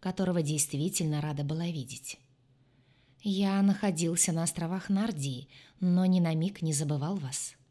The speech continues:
Мужчина галантно поцеловал мне руку. «Острова Нардии? Но что привлекло вас там?»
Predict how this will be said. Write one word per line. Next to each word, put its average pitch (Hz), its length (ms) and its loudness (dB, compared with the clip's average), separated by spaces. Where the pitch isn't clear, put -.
Мужчина 175 600 2
галантно 156 580 0
поцеловал 139 540 -4
мне 151 240 -2
руку. 131 340 -12
«Острова 151 460 -2
Нардии? 160 600 -4
Но 165 200 0
что 185 200 0
привлекло 208 540 0
вас 156 180 0
там?» 131 300 -8